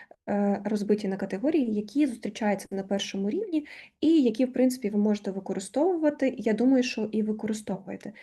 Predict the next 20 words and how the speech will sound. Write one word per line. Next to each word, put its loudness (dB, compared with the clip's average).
Вітання, 2
оці 0
базові 0
всі -6
фрази -4
англійською. -4
Е, -2
коли 2
ми 8
переходимо 0
до -2
«How -2
are 0
you -2
today?», 2
не 8
ви 2
запитуєте -2
кожну -4
дитину -2